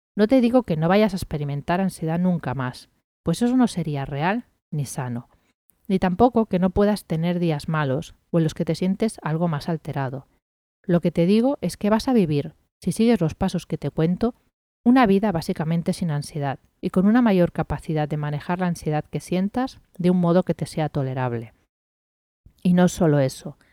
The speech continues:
con la posibilidad de usar la ansiedad como trampolín para conseguir objetivos. Esta es tu oportunidad de sentirte como siempre soñaste, feliz y disfrutando de la vida.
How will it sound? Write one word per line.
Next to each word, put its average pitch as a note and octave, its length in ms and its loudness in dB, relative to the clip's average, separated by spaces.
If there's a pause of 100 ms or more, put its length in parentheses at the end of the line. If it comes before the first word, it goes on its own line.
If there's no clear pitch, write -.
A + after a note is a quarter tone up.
(380)
con F3+ 140 0
la F3 80 2
posibilidad F#3+ 480 2
de B3+ 60 4
usar G3+ 260 0
la D#3+ 100 -2
ansiedad E3+ 540 -4
como D#3+ 240 -2
trampolín D#3+ 720 0 (140)
para D#3+ 160 -8
conseguir D#3 460 -4
objetivos. C#3 720 -6 (540)
Esta A3+ 240 0
es B3+ 100 -2
tu G#3 80 2
oportunidad E3+ 540 0
de F#3 80 0
sentirte F#3+ 580 -4
como D3+ 220 -4
siempre E3+ 320 -4
soñaste, C3+ 680 -8 (180)
feliz F3 500 -2 (680)
y F#3+ 100 0
disfrutando D#3+ 640 -2
de C#3+ 80 -2
la C3+ 120 -4
vida. A#2+ 340 -8